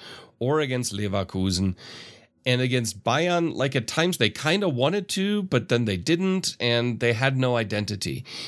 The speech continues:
The identity was there against Milan and Newcastle,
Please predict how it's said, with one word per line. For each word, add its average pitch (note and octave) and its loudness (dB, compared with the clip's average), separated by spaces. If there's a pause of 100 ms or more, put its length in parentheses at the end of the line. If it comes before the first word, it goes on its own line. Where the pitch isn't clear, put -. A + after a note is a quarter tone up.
(120)
The A2 2
identity D3 2
was A2+ 0
there A2+ 2
against G2+ -2
Milan A#2+ 2
and F#2+ -2
Newcastle, A#2+ 2